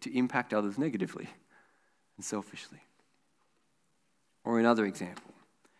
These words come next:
isn't it just so easy to see how this plays out with anger and frustration?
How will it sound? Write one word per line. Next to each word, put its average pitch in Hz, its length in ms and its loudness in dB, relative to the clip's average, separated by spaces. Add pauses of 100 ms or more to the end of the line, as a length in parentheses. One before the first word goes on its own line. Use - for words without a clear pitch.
(800)
isn't 120 180 0
it 113 80 2
just 113 220 -6
so 113 140 2
easy 101 380 0
to 95 100 -6
see 104 400 -2
how 104 180 -2
this 104 160 -2
plays 98 340 0
out 101 120 -2
with 101 180 -8
anger 101 320 -4
and 95 180 -8
frustration? - 640 -10